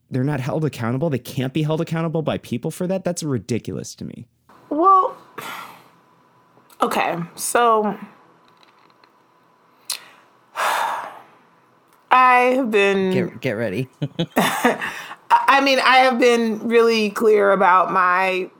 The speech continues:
Speaker 2: dissatisfaction with the work that Howard Chan does, so I don't think that's a secret. Um,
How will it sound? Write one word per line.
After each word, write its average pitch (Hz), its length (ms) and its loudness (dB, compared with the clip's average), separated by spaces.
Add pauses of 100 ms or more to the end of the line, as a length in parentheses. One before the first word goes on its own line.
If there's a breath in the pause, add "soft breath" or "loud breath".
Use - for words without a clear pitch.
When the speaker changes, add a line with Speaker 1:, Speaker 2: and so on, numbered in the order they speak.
(120)
Speaker 2:
dissatisfaction 196 960 -2
with 196 160 -6
the 196 180 -4
work 190 400 -4
that 180 400 0
Howard 185 320 0
Chan 160 260 -6
does, - 380 -4
so 202 140 -2
I 196 100 0
don't 196 220 -4
think 254 160 -6
that's 196 200 -6
a 190 60 -10
secret. - 580 -8 (420 soft breath)
Um, 196 680 -4